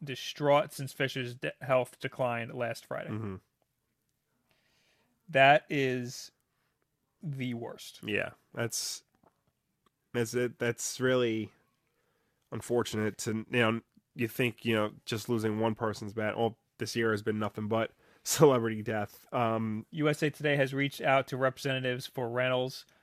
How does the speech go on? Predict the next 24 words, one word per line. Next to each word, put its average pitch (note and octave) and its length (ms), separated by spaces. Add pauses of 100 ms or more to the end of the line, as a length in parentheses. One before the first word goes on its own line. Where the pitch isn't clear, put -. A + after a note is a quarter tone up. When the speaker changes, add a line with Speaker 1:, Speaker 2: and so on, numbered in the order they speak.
Speaker 1:
her B2 140
twenty-four-year-old C#3+ 920
granddaughter, C3+ 800 (460)
Billie C#3 280
Lourd, B2+ 520 (280)
and A2+ 600 (1000)
Joely C3+ 420
Fisher, A#2+ 500 (140)
Speaker 2:
Yeah. G#2 200
Speaker 1:
Carrie C3 140
Fisher's B2 320
half-sister. - 480 (2500)
It's - 100
not G#3+ 200
good. G#3+ 300 (140)
Speaker 2:
No. A#2+ 320 (120)
Speaker 1:
That E3 260
is D#3+ 360
not D#3 500 (880)
good C#3 340
for C#3 140
that B2 240
family. G#2+ 440
Speaker 2:
Yeah. F2 180